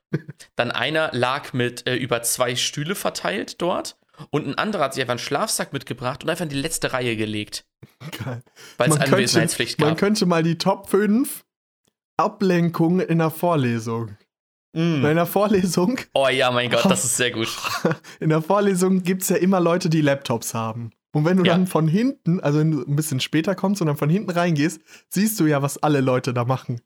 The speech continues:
Speaker 1: Einige gucken einen Film, <laughs> andere Leute,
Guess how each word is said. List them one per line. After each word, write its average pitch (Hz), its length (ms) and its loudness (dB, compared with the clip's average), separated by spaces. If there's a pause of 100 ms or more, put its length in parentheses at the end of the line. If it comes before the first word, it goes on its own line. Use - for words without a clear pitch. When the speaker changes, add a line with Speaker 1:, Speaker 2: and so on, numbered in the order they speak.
(220)
Speaker 1:
Einige 147 400 0
gucken 151 480 -2
einen 156 120 -2
Film, 165 720 0 (220)
<laughs> - 600 -4
andere 165 280 2
Leute, 143 380 2